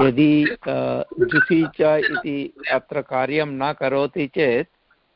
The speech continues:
अ, तत्तु, अ, निरर्थकं भवति किल भगिनि? जुसि त-, तु कुत्र कार्यं करोति? इकः अङ्गस्य गुणः अचि जुसि च।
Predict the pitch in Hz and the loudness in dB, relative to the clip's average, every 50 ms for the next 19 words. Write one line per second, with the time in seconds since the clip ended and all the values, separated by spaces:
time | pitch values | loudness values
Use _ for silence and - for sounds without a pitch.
0 | _ - - 151 135 131 127 127 123 131 131 131 _ - 147 135 135 _ _ _ | _ -10 -6 -4 -4 -2 -2 -2 -2 -4 -6 -8 _ -2 -2 -2 -2 _ _ _
1 | - - 147 143 139 135 131 127 135 - _ - - 131 131 127 127 127 127 131 | 0 0 2 2 2 2 2 0 -2 -6 _ -2 0 2 2 4 2 2 0 -2
2 | 127 _ - - - 147 147 147 143 156 156 - - 156 139 - 147 139 131 - | -6 _ -20 -10 -6 0 2 6 6 6 4 4 -2 -8 -4 -4 -4 -4 -4 -6
3 | - 131 123 127 123 123 - 135 135 165 190 175 139 113 139 123 117 - _ _ | -6 -6 -6 -4 -6 -6 -6 -4 -4 -4 -2 -4 -6 -6 -6 -6 -6 -8 _ _
4 | _ _ _ - _ - - 131 123 143 - - 160 151 151 151 139 - - 185 | _ _ _ -20 _ -10 -8 -4 -4 -4 0 4 6 6 6 6 2 0 0 2
5 | 151 147 139 - _ _ - - 156 147 143 131 _ - - 156 - 131 - 143 | 2 2 2 -2 _ _ 0 2 2 2 2 0 _ -8 -6 -4 -4 0 2 0
6 | 127 123 123 120 113 131 120 120 117 - - - - 135 135 - 165 165 131 156 | 2 2 0 -4 -4 -6 -6 -8 -8 -8 -10 -8 -2 -2 0 2 2 2 4 2
7 | 147 139 139 127 135 135 - - 165 131 110 113 127 123 123 123 131 196 392 - | 2 2 2 0 -2 -2 -2 -2 -2 -2 -2 -4 -8 -8 -6 -6 -4 -6 -6 -8
8 | _ _ _ _ _ _ _ - 139 127 - - - 131 117 135 123 - - 120 | _ _ _ _ _ _ _ -2 -2 -2 0 0 -4 -2 -2 -6 -6 -2 -2 -2
9 | 113 104 - - | -2 -2 -2 -4